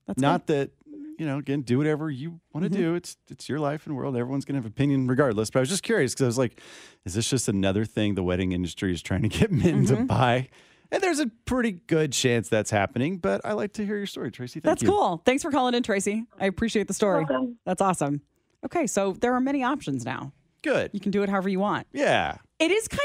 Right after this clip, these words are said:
Speaker 1: weird to see, I've got the pictures of the men's engagement rings.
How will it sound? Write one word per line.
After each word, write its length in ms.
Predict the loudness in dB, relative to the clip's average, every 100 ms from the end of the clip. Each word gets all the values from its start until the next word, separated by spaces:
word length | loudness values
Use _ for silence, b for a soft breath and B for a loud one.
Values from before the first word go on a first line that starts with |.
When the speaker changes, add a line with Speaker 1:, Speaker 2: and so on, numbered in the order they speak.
| 0
Speaker 1:
weird 420 | 0 0 0 0
to 120 | 0 0
see, 500 | 0 0 0 0 0
I've 120 | 0
got 140 | 0
the 80 | 0
pictures 440 | 0 0 0 0 0
of 80 | 0
the 80 |
men's 340 | 2 2 2 2
engagement 520 | 2 2 0 0 0
rings. 360 | 0 0 0